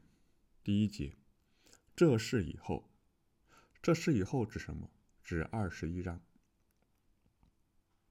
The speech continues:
二十一章可以说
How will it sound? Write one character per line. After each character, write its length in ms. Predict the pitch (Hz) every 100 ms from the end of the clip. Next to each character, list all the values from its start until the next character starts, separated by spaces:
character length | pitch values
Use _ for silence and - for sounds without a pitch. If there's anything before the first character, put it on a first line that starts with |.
| _ _ _ _ _ _ _ - -
二 180 | 170 160
十 160 | 135
一 120 | 139 135
章 200 | 135 135
可 160 | 117
以 100 | 113
说 380 | 98 104 101